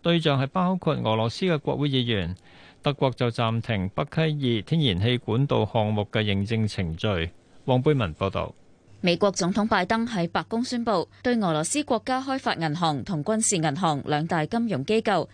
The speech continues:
Speaker 2: 實施全面封鎖制裁。拜登話，俄羅斯唔能夠再從西方籌集資金，亦都唔能夠喺歐美市場進行借貸交易。美國亦都會向俄羅斯嘅精英階層同家屬實施制裁。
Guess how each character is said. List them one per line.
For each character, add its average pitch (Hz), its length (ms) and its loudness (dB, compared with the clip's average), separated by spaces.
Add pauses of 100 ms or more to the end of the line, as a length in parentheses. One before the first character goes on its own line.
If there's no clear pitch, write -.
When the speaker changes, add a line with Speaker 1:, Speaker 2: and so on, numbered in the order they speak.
(100)
Speaker 2:
實 165 160 0
施 214 260 -2
全 165 220 -2
面 147 200 0
封 226 220 -2
鎖 165 180 0
制 156 200 0
裁。 160 260 0 (180)
拜 165 140 2
登 180 160 0
話， 170 240 2 (140)
俄 196 160 2
羅 180 100 2
斯 311 160 0 (180)
唔 170 120 4
能 151 180 0
夠 190 220 2
再 190 240 0
從 147 200 -2
西 247 280 0
方 247 200 0
籌 135 220 -2
集 165 360 0
資 214 40 -8
金， 240 220 0 (140)
亦 175 100 0
都 202 100 0
唔 156 180 0
能 143 160 0
夠 175 280 2
喺 170 260 0
歐 240 160 0
美 190 180 2
市 160 220 0
場 147 260 0
進 165 240 0
行 151 200 0
借 165 180 0
貸 170 180 -2
交 202 200 0
易。 185 200 2 (140)
美 170 160 2
國 180 220 2
亦 175 80 -2
都 220 160 0
會 190 160 4
向 180 200 0
俄 147 120 2
羅 131 120 0
斯 233 200 0
嘅 190 180 2
精 226 180 -2
英 233 160 0
階 233 200 0
層 151 260 0
同 143 240 -2
家 220 180 0
屬 - 140 -2
實 - 180 -2
施 190 220 2
制 160 160 0
裁。 147 300 0